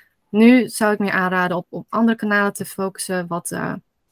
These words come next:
om toch weer de conversie wat hoger te houden en ook de tracking beter te maken. Je kan bijvoorbeeld ook focussen op nu meer, eh, aandacht te besteden aan e-mailflows, e-mailmarketing.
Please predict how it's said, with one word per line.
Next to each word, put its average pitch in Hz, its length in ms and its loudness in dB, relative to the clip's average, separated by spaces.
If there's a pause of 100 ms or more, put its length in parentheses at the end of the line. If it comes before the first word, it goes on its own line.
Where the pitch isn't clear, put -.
om 202 160 -6
toch - 160 -2
weer 208 120 2
de 190 60 0
conversie 180 520 -6
wat 170 140 -6
hoger 208 260 -4
te 196 100 -8
houden 180 480 -2
en 185 200 0
ook 190 100 0
de 185 60 -4
tracking 180 420 -2
beter 175 240 -4
te - 120 -8
maken. 170 420 -4 (240)
Je 208 100 0
kan 185 140 4
bijvoorbeeld 180 320 -2
ook 190 120 -6
focussen - 440 -4
op - 300 -2
nu 208 180 6
meer, 208 340 2 (240)
eh, 190 240 0
aandacht 196 320 2
te - 160 -4
besteden 185 320 -2
aan 175 200 2
e-mailflows, 196 760 4
e-mailmarketing. 185 1040 -2